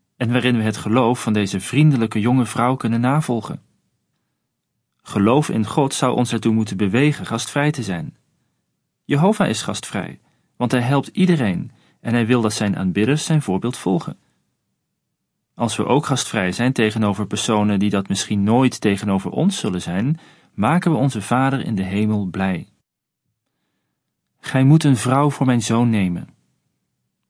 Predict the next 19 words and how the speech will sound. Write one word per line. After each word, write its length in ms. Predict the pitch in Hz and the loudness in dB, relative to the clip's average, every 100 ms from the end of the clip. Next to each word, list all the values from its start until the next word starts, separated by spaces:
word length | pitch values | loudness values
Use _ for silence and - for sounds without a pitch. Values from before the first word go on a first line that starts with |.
| _ _ _ _ - | _ _ _ _ 0
Wie 180 | 131 | 2
was 220 | 143 190 - | 4 2 2
die 160 | 151 | 0
oude 180 | 113 101 | 0 2
man 200 | 98 92 | 2 2
bij 140 | 92 | 0
de 80 | 87 | -4
bron? 380 | 95 92 151 233 _ _ _ _ _ _ _ _ _ _ | -4 -2 -2 -4 _ _ _ _ _ _ _ _ _ _
Hij 140 | 123 | 0
was 140 | 135 156 | 2 4
een 120 | 151 | 4
bediende 380 | 131 156 165 160 | 4 6 6 4
van 240 | 131 120 | 2 0
Abraham, 720 | - 185 156 107 98 90 107 - _ _ - | 2 2 2 0 -2 -4 -8 -16 _ _ -8
de 140 | 107 | -6
broer 340 | 101 143 170 | 2 4 4
van 160 | 165 147 | 4 0
Rebecca's 520 | 120 104 98 113 131 | 0 -2 -2 -2 -2
opa. 400 | 170 170 101 98 | -2 -2 -2 -8